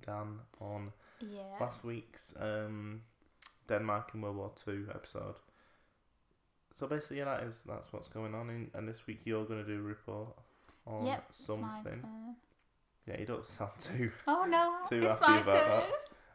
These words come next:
Speaker 1: that. Uh, <laughs> but no, I'm just a bit disappointed. We went from four people to two people.
Speaker 2: I know.
Speaker 1: Next week, I'll be doing this on my own.
Speaker 2: <laughs>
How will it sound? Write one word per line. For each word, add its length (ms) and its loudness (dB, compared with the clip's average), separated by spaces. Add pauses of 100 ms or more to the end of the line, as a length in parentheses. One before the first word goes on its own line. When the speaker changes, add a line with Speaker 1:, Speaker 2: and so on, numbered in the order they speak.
(120)
Speaker 1:
that. 60 -2
Uh, 420 2
<laughs> 1160 -10
but 100 -4
no, 160 2
I'm 60 -2
just 160 -10
a 20 -8
bit 140 0
disappointed. 420 -2 (200)
We 80 0
went 140 4
from 120 -6
four 320 2
people 500 -6 (220)
to 80 -18
two 320 -4
people. 640 -8
Speaker 2:
I 180 -14
know. 240 -10
Speaker 1:
Next 260 -2
week, 200 -6
I'll 60 -6
be 80 -4
doing 180 -6
this 140 -12
on 80 -10
my 160 -2
own. 320 -6 (380)
Speaker 2:
<laughs> 80 2